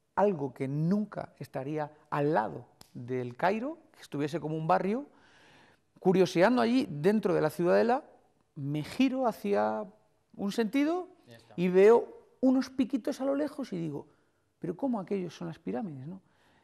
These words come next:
Speaker 1: Obviamente estábamos a más de veinticinco o treinta kilómetros de allí y, eh, no sé, me, como que me dio... Eh,
Speaker 2: Y ya está, ¿no? Eh, dije,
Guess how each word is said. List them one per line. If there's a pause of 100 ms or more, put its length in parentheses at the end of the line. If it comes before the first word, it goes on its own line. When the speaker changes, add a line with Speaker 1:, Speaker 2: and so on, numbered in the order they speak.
(140)
Speaker 1:
Obviamente
estábamos
a
más
de
veinticinco
o
treinta
kilómetros
de
allí (580)
y,
eh,
no
sé, (140)
me, (300)
como
que
me
dio... (440)
Eh,
Speaker 2:
Y
ya
está,
¿no?
Eh,
dije,